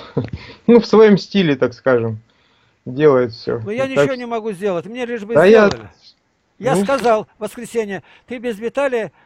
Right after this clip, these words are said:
Speaker 2: э, не делай, а когда сделаешь, ему на проверку сделай».
Speaker 1: Ну,
Speaker 2: Если
Speaker 1: он
Speaker 2: он
Speaker 1: затих, я, я говорю: «Ты, ты исправил», он ничего не, вроде такой. Ну, посмотрим, ладно, как. Пока что я вижу, что Никита активный. Больше,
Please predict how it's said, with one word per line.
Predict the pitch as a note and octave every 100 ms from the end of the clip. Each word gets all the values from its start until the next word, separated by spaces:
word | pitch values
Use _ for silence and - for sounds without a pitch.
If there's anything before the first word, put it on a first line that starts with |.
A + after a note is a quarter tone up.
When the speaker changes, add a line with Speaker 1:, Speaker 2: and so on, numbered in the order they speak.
| _
Speaker 2:
э, | D#3+ E3
не | F3+ B3
делай, | C4+ G#3 D#3+
а | E3+
когда | A#3 A3 G3+
сделаешь, | D4 C#4 F#3 -
ему | B3+ A#3
на | G#3+
проверку | - B3+ A#3 D3+ D#3+ E3
сделай». | G#3 B3+ G#3+
Speaker 1:
Ну, |
Speaker 2:
Если | B3
Speaker 1:
он | A#3+
Speaker 2:
он |
Speaker 1:
затих, | B3+ B3+ C4+ A#3+ -
я, | F3+ F#3+
я | G3 G#3
говорю: | G3+ G#3
«Ты, | G3 G#3+ G3+
ты | E3+ G#3+ G#3
исправил», | - B3 B3+ F#3+ D3+
он | D#3 D#3+
ничего | E3 - D3
не, | A#2+ A#2
вроде | C3 D3 C#3 B2 A2+ -
такой. | B2+ - A2+ G2
Ну, | D3 F#3
посмотрим, | G3 G#3 - G3+ B2+ A2+ A#2+
ладно, | B2+ A2+ A2 A2+
как. | B2+ A2+ - - _
Пока | F3+ F3+ C4
что | - B3
я | A#3
вижу, | A#3 A#3 G#3
что | A3+
Никита | G#3+ G#3+ A3+ G#3+ E3
активный. | D#3+ - D#3+ B2 A#2+
Больше, | D3+ G3 - D#3 B2+